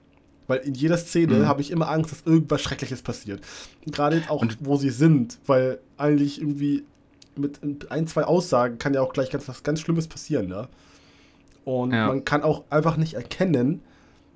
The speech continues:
Speaker 1: ob die Wesen um einen herum gut oder böse sind, ob die einem
Speaker 2: Nee,
Speaker 1: was
Speaker 2: genau.
Speaker 1: antun oder nicht und in welcher Form da was angetan wird, weil,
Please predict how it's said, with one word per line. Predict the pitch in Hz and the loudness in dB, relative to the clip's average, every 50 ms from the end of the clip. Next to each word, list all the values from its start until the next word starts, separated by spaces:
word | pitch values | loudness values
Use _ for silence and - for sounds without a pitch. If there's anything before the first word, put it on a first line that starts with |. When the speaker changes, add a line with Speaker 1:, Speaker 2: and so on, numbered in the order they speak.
| - - | -4 -2
Speaker 1:
ob | 139 131 - - _ | -2 -2 -2 -8 _
die | - 139 135 127 | -6 -4 -2 2
Wesen | 135 143 156 160 156 160 | 2 2 2 2 0 -2
um | - 147 143 | -2 -2 -2
einen | 139 143 139 | 0 0 -2
herum | 127 120 127 135 151 160 160 160 - - - | -2 -2 -2 -2 0 0 -2 -4 -6 -8 -6
gut | 165 180 - - | -6 -6 -4 -4
oder | 165 143 147 127 | -2 0 0 0
böse | - - - 165 175 156 127 107 | 0 2 4 6 6 6 2 -4
sind, | - - 98 117 156 160 - - _ _ _ _ _ _ _ _ _ _ _ _ _ _ | -6 -6 -6 -6 -6 -6 -10 -16 _ _ _ _ _ _ _ _ _ _ _ _ _ _
ob | 139 127 - | -4 -4 -4
die | - - | -4 -2
einem | 120 123 117 | 0 2 2
Speaker 2:
Nee, | 113 110 107 | 4 4 4
Speaker 1:
was | |
Speaker 2:
genau. | 107 147 160 156 | 4 4 4 4
Speaker 1:
antun | - - 151 147 | 4 2 2 2
oder | 147 135 127 123 | 2 2 2 4
nicht | 127 143 170 - - - - _ _ _ _ _ _ _ _ _ _ | 4 4 2 0 -4 -12 -18 _ _ _ _ _ _ _ _ _ _
und | - 143 143 143 | 2 2 2 2
in | 147 123 120 | 0 -2 -2
welcher | 139 135 - 127 | -2 -2 -2 -4
Form | - - - 156 165 170 147 120 101 92 92 - _ - _ _ _ | -6 0 4 6 6 8 6 4 2 -2 -8 -14 _ -20 _ _ _
da | - 127 120 117 113 113 | 2 2 4 4 2 -2
was | 107 - - | -6 -6 -4
angetan | 123 123 110 104 - - 120 117 107 101 98 95 95 | -4 -4 -4 -6 -4 -4 -4 -4 -4 -6 -8 -8 -8
wird, | 110 104 95 82 - | -6 -6 -6 -4 -2
weil, | 123 110 107 113 113 | -2 0 0 -2 -2